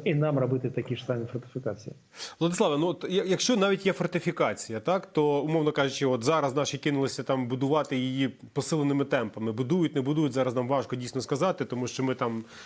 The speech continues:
Speaker 2: особисто не були і особисто, як то кажуть, не бачили, але будемо вірити на слово, е, Верховному Головнокомандувачу, що зараз все будується просто неймовірними темпами. Але якщо у нас немає прикриття з повітря,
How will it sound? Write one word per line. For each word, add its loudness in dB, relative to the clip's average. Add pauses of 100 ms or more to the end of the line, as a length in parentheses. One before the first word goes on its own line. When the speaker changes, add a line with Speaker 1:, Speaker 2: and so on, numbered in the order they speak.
Speaker 2:
особисто 0
не 2
були 2
і 4
особисто, 0
як -4
то -2
кажуть, 0
не 2
бачили, 2
але 4
будемо 2
вірити 2
на 2
слово, 2 (400)
е, 4
Верховному 4
Головнокомандувачу, 2
що -2
зараз 4
все 2
будується 2
просто -4
неймовірними 4
темпами. 2
Але 4
якщо 2
у 4
нас 2
немає 2
прикриття 0
з -2
повітря, 0